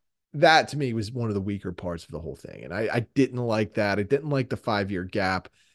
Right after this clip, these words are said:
I think I could have been sold on lesser time, but it just felt like there, I mean, if something like that dramatic happened, there would be, even five years later, more chaos than anyone could dream, and nobody would be over it. And I know that they showed the struggles of people working through that, but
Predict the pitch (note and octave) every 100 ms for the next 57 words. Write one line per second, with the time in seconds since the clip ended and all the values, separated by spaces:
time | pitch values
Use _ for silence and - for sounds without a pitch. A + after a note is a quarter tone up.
0 | _ _ _ D3 F3 - E4+ A3+ - G3+
1 | D#3+ B2 D3 C#3+ - - C#3 C3+ C3 C3
2 | - B2 A#2+ A2+ A2+ - B2+ B2 B2 -
3 | C#3 C#3+ C#3 C#3 C#3 C#3+ - _ _ _
4 | _ - F3 E3+ - A#3+ A#3 - - D#3
5 | C#3+ C#3 C3+ A#2+ A2+ - - _ _ -
6 | D3 D#3 C#3+ C#3+ - _ - F3+ G3 F3+
7 | F#3 E3+ C#4+ E4 D4+ G3 D#3 A2+ A2 A#2
8 | A#2+ - A#2+ A#2+ A2 A2 G#2+ A2 G#2 G#2+
9 | A#2+ B2 - _ _ - C#4+ C#4 G3+ D#3
10 | - _ _ _ B3+ A#3+ B3 F#3+ F3+ D#3+
11 | C#3+ C3 A#2+ B2+ A#2+ D3+ E3 E3+ - -
12 | C#3+ C#3 C3 B2 - A2 G2+ B2+ A2+ A2
13 | G#2 F#2+ G2 F#2+ F#2 F#2 F2 G#2 C3 D#3+
14 | C#3 A#2+ G2+ F2+ G#2 F#2+ F#2 G2 F#2+ G#2
15 | B2+ D3+ D#3+ B2 A2 G2 A2+ G2+ F2 -
16 | G#2+ F#2 F2+ D#2 - G2+ F2 F2 F#2+ F2
17 | E2+ F2 E2+ E2 - E2